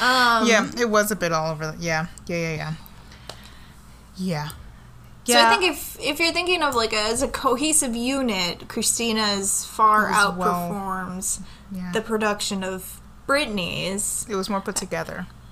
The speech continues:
Speaker 2: Like, it moved a bit more seamlessly.
Speaker 1: But I think part of that also is that Christina had, um, like, less producers involved than
Speaker 2: Mm-hmm.
Speaker 1: Britney. I think that's part of it, too, is everyone had, like, a cohesive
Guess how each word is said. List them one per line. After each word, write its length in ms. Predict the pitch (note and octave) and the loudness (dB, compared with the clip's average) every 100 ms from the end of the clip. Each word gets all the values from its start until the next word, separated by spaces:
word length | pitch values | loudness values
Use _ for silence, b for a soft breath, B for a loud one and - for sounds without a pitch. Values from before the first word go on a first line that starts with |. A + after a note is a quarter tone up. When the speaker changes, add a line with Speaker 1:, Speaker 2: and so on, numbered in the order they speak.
| - | -12
Speaker 2:
Like, 180 | F#3 F3 | -10 -6
it 140 | F3 F3+ | -6 -4
moved 220 | F3 F3 | -6 -6
a 40 | |
bit 200 | F3 E3+ | -4 -4
more 120 | E3 | -4
seamlessly. 840 | E3 - E3+ D#3 D#3+ - F2+ F#2 G3 - - - - | -4 -4 -4 -8 -8 -8 -8 -10 -12 -14 -20 -20 -12
Speaker 1:
But 160 | C4 - | 0 2
I 100 | F#4+ | 2
think 240 | G4 F#4 - - - - - | 0 -6 -8 -18 -18 -20 -12
part 400 | - - D#4 F4+ | -10 0 2 2
of 100 | F4 | 2
that 220 | B3+ A#3+ | 2 2
also 440 | A3 B3 B3 C4+ C4 | 4 2 2 2 4
is 140 | B3 | 4
that 180 | A#3 A3+ | 2 0
Christina 640 | - A#3 - B3+ C4 B3+ | 0 0 2 2 2 2
had, 720 | G#3+ A3 A3 G#3+ A3 G#3+ G#3+ - - - - - - - - - - - | 2 6 8 8 8 4 0 -8 -18 -20 -20 -20 -20 -20 -20 -20 -20 -8
um, 640 | - A3 G#3+ G#3+ G#3+ G#3 G#3 - - | 0 4 4 4 2 0 -4 -14 -2
like, 240 | A3 G#3+ | 0 0
less 420 | G#3 G3+ G3+ B3 - | 0 2 4 4 0
producers 800 | - B3+ A3 A3 A3 C4 C4 B3 | 0 0 0 0 0 0 0 -2
involved 1040 | G#3+ F#3+ F#3+ E3 F3+ A#3 D4+ - - - | -2 -4 -2 0 2 0 -2 -8 -10 -6
than 220 | - G#3+ | -2 0
Speaker 2:
Mm-hmm. 100 | G3 | 0
Speaker 1:
Britney. 460 | F#3+ G3+ G4+ A4 A4 | 0 -2 -4 -4 -2
I 120 | - | -2
think 380 | C#4 C4+ B3+ - | -2 -2 -2 -2
that's 260 | A#3 A3+ - | 0 0 -2
part 280 | - A3 A3 | -4 -2 -2
of 120 | A3+ | -4
it, 180 | A#3 A#3 | -4 -4
too, 220 | A#3 A#3 | -4 -2
is 180 | A#3 A3+ | 0 0
everyone 380 | G#3 A3 A3+ | 2 2 2
had, 240 | G#3+ G3+ G3+ | 2 0 0
like, 160 | G3 | -2
a 80 | G3+ | -2
cohesive 640 | G3+ G3 G3 F#3 F#3 F3+ | -2 -4 -2 -2 -4 -6